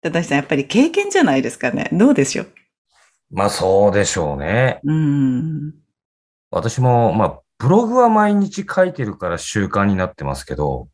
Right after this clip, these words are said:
Speaker 1: はい。
Speaker 2: このラジオで発するっていうのは、
Speaker 1: うん。
Speaker 2: 慣れてないんで。
Speaker 1: そうですよね。
Speaker 2: まずもうレコーディングっ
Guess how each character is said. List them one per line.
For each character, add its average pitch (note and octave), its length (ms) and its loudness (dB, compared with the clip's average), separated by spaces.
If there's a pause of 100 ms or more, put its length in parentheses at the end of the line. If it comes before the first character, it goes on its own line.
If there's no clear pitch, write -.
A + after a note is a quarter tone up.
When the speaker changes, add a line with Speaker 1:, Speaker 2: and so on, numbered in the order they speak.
Speaker 1:
は B2 160 -4
い。 - 340 -8
Speaker 2:
こ F2+ 120 -6
の E2 80 -8
ラ C#3+ 220 2
ジ G#3+ 120 0
オ E3+ 100 4
で G2+ 60 2
発 - 340 -6
す - 220 -4
る A2 180 0
っ - 40 -20 (240)
て E2 60 -8
い D#2 140 -6
う C#2+ 60 -6
の C2 160 -6
は、 C2+ 380 -4
Speaker 1:
う C#3+ 100 2
ん。 C3+ 260 -2 (680)
Speaker 2:
慣 D3+ 140 2
れ B2 100 2
て D#2 140 -6
な D2+ 100 -6
い D2+ 60 -8
ん C2 160 -10
で。 B1 400 -16
Speaker 1:
そ A#3+ 120 4
う G3 40 2
で C#3 100 0
す - 140 -10
よ A2 80 -10
ね。 E3 380 0 (1040)
Speaker 2:
ま E3 140 2
ず C#3 80 2
も F2 180 2
う - 40 -4
レ A#2+ 120 4
コ G#3 300 4
ー F#3+ 60 4
デ F#3 60 0
ィ G3 120 6
ン G3 160 4
グ F#3+ 180 0
っ - 40 -18